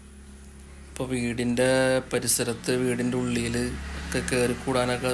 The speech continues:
ഭയങ്കര സാധ്യത കൂടുതലാണ്. അതുപോലെ തന്നെ നമ്മൾ ഊരി വയ്ക്കുന്ന ഹെൽമെറ്റുകൾ, ഏ,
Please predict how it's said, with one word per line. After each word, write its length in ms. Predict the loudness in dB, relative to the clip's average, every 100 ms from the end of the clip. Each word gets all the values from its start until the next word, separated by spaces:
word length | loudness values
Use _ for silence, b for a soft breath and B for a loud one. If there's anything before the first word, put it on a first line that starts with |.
| 0
ഭയങ്കര 300 | 0 0 2 4
സാധ്യത 340 | 4 2 0 0
കൂടുതലാണ്. 380 | 0 0 -2 -6 -10 -8
അതുപോലെ 300 | -6 -4 -4 -2
തന്നെ 200 | -2 -2 -2
നമ്മൾ 200 | -2 -2 -4 -8 -14 -18 -18 B B B B B -2
ഊരി 200 | 0 2 0
വയ്ക്കുന്ന 420 | 0 0 2 2
ഹെൽമെറ്റുകൾ, 600 | 2 0 -2 -2 -2 -2 -4 -8 -18 -20 -20 -16 -6
ഏ, 60 | -2